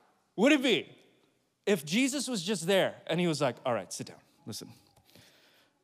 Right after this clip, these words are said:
I'm calling you as a parent. I'm sending you as a parent. I'm authorizing you with all the power that you're gonna need. And here's what I don't want you to do. Here's what I don't want you to get distracted in. And here's some things you're gonna run up against. When Abby cries, here's what you do. When she sleeps, here's what you do."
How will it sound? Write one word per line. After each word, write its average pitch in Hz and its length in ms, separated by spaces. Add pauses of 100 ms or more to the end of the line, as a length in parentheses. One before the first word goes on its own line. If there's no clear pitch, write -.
I'm 104 100
calling 131 360
you 131 100
as 120 100
a 120 40
parent. 156 340 (320)
I'm 120 120
sending 139 400
you 117 100
as 107 100
a 92 40
parent. 98 300 (160)
I'm 117 180
authorizing 151 560
you 131 120
with 117 160
all 151 140
the 151 60
power 151 280
that 143 160
you're 147 80
gonna 123 160
need. 127 240 (340)
And 127 160
here's 269 520
what 170 260
I 143 100
don't 160 320
want 135 260
you 131 60
to 104 80
do. 95 200
Here's 170 200
what 226 140
I 202 80
don't 175 180
want 160 160
you 156 60
to 147 80
get 147 160
distracted 120 580
in. - 140 (480)
And 202 260
here's 277 320
some 220 160
things 214 260
you're 190 100
gonna 175 180
run 175 240
up 190 160
against. 117 460 (340)
When 101 260
Abby 107 220
cries, 135 420
here's 131 220
what 120 180
you 113 60
do. 90 220
When 113 280
she 113 240
sleeps, 151 380
here's 135 240
what 120 180
you 110 60
do." 80 280